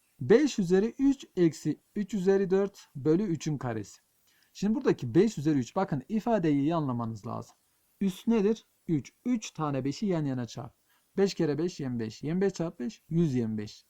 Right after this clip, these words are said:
Eksi üç üssü dört. Dört tane üçü yan yana çarp. Ki o da az önceki ifade geldi. Seksen bir geliyor.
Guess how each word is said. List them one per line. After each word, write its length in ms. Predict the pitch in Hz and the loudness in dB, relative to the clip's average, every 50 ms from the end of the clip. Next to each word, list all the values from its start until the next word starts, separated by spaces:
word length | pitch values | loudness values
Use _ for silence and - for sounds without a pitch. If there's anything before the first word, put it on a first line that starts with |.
| _ _ _ | _ _ _
Eksi 380 | - 196 180 - - - - - _ _ _ _ _ - | -2 -2 -2 -2 -6 -14 -16 -16 _ _ _ _ _ -4
üç 240 | 208 214 - - 208 | -4 -4 -4 -4 -6
üssü 280 | 180 - - 254 208 | -6 -6 -6 -4 -2
dört. 180 | 165 131 110 - _ _ _ _ _ _ _ - 127 120 | -2 -2 -2 -4 _ _ _ _ _ _ _ -8 0 4
Dört 300 | 202 233 262 254 254 - | 4 6 6 4 2 -2
tane 180 | 196 180 160 156 | -2 -2 0 0
üçü 220 | 156 156 - 226 | -2 -2 -2 -2
yan 160 | 214 202 185 | -2 -2 -2
yana 160 | 160 143 135 | -2 -2 -4
çarp. 400 | 120 - 143 117 - _ _ _ | -4 -4 -6 -6 -6 _ _ _
Ki 120 | _ - 151 | _ -4 -2
o 100 | 147 147 | -2 0
da 80 | 143 | -2
az 140 | 135 135 135 | -2 -2 -2
önceki 200 | 151 135 123 - | -4 -6 -6 -6
ifade 260 | 123 - 131 127 131 | -8 -6 -6 -6 -4
geldi. 300 | 123 127 127 131 160 196 | -4 -4 -4 -6 -8 -8
Seksen 420 | - - 113 104 - - 127 120 120 | -8 -8 -8 -8 -6 -6 -6 -4 -4
bir 100 | 117 113 | -4 -4
geliyor. 320 | 113 113 107 135 196 226 | -4 -6 -6 -6 -8 -8